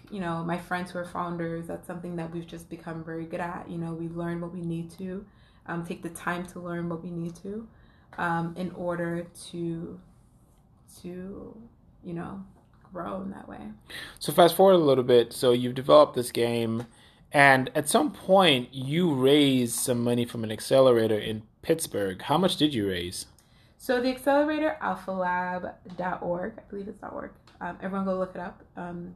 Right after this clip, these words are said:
Speaker 1: they're an amazing accelerator. Um, they're nationally ranked, so this is my little shameless plug for Alpha Lab. Love you guys.
Speaker 2: Plug, plug, plug.
Speaker 1: Um, yeah, so I did raise some pre-seed from an accelerator, um,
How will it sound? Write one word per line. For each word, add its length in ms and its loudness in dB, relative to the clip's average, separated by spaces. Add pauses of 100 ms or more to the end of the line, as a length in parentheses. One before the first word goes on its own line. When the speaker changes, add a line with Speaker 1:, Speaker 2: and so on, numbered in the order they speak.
Speaker 1:
they're 120 -8
an 80 -6
amazing 760 -6
accelerator. 580 -12 (600)
Um, 200 -4
they're 100 -4
nationally 420 -6
ranked, 360 -10
so 460 -12 (100)
this 140 -18
is 100 -16
my 140 -12
little 280 -10
shameless 380 -10
plug 340 -12
for 260 -10
Alpha 240 -12
Lab. 240 -10
Love 160 -14
you 60 -14
guys. 320 -12
Speaker 2:
Plug, 200 -8
plug, 160 -12
plug. 280 -8 (600)
Speaker 1:
Um, 760 4 (1080)
yeah, 320 6
so 140 0
I 80 4
did 180 -2
raise 220 0
some 140 0
pre-seed 1160 -8 (100)
from 480 0
an 100 0
accelerator, 920 -6
um, 480 -8